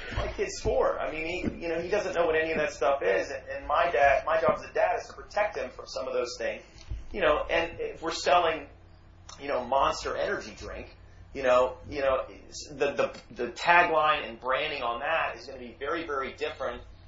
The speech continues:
than, you know, Carter's kids' clothes. You know, it's gonna be very different. So, you know, just to answer your <laughs> basic question with a, with a really long answer, uh, you really have to have a lot of thought that goes into it. Our tagline took over two years to create.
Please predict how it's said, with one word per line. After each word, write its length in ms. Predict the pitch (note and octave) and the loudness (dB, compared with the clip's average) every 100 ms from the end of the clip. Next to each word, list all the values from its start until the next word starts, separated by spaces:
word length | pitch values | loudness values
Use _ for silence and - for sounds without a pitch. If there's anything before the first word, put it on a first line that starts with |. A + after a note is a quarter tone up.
| - | -10
than, 300 | C3 C3 C3+ | 0 0 0
you 60 | C#3 | -2
know, 160 | C3 B2+ | -2 0
Carter's 420 | D#3 D#3 D#3 D3+ | 4 4 2 -2
kids' 280 | - F3+ - | -4 -6 -6
clothes. 340 | A#2 F#2+ - - - | -6 -6 -6 -16 -16
You 80 | C#3 | -6
know, 80 | C#3 | -4
it's 120 | C#3+ | -4
gonna 140 | F#3 F3 | -4 -4
be 80 | B2 | 0
very 280 | D#3+ F#3 | 2 4
different. 320 | - F#2+ - - | 2 -4 -6 -2
So, 340 | C#3 C3+ - - - - | 8 8 8 -4 -20 -10
you 80 | D#3 | 2
know, 240 | D3+ C#3+ - - | 4 4 2 -6
just 200 | F3 F3+ | -4 -4
to 100 | - | -2
answer 260 | D#3+ D#3+ C#3+ | 0 0 -2
your 160 | A#2+ | 0
<laughs> 20 | |
basic 380 | A#2+ - - D3 | 0 0 -2 -4
question 400 | - C#3 C3+ A#2+ | 6 8 8 2
with 100 | A2 | -2
a, 120 | G#2 G2+ | -2 -4
with 180 | A#2+ A2 | -8 -8
a 60 | |
really 380 | G#2 A#2 C#3 A#2+ | -8 -2 2 2
long 480 | G#2+ A2 B2 A#2 A#2 | 4 6 8 6 4
answer, 540 | A2+ B2 B2 G2 F2 - - - - | 0 0 0 0 -2 -6 -18 -18 6
uh, 360 | A2+ A2 A2+ - - - - - - | 10 12 10 6 -6 -20 -20 -20 -20
you 180 | - E3 C3+ | -18 -14 -2
really 220 | F#3 G#3 | 2 2
have 240 | D#3+ D#3+ | 2 0
to 80 | D3 | -2
have 260 | A2 C#3+ C#3 | -4 -2 0
a 80 | |
lot 320 | - A#2+ C3 - | -2 -4 -6 -8
of 100 | - - | -8 -4
thought 400 | D3+ D#3 - - | 2 2 2 -2
that 120 | A#2 | -6
goes 240 | A#2 G#2+ | -6 -4
into 300 | C#3+ - A2 | -8 -6 -8
it. 100 | - - | -10 0
Our 220 | C#3+ F#3 | 4 4
tagline 600 | F#3 F#3+ F#3+ C#3+ C3+ B2 | 4 4 4 0 -4 -4
took 140 | C3 C3+ | -8 -10
over 220 | C3+ A2+ | -10 -10
two 180 | - D3+ | -10 -8
years 280 | C#3 B2+ A#2 | -6 -8 -10
to 100 | - | -16
create. 420 | G#2+ A2 G2 | -14 -10 -8